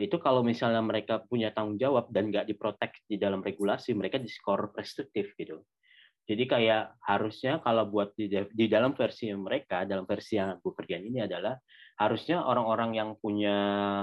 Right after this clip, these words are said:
eh, platform ini, mereka nggak bertanggung jawab terhadap konten yang ada di dalamnya. Jadi kalau misalnya kontennya,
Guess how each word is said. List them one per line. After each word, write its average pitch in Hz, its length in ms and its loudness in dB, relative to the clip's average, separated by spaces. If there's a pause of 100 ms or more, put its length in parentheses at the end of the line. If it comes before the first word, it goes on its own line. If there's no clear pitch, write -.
(160)
eh, 95 400 -4
platform 104 460 -2
ini, 95 180 -4
mereka 127 240 0
nggak 113 160 2
bertanggung 101 320 -4
jawab 98 240 0
terhadap 107 320 -4
konten 101 400 -4
yang 113 140 -6
ada 87 100 -8
di 104 160 -6
dalamnya. 101 560 -4
Jadi 107 160 0
kalau 113 160 4
misalnya 110 320 0
kontennya, 107 480 -2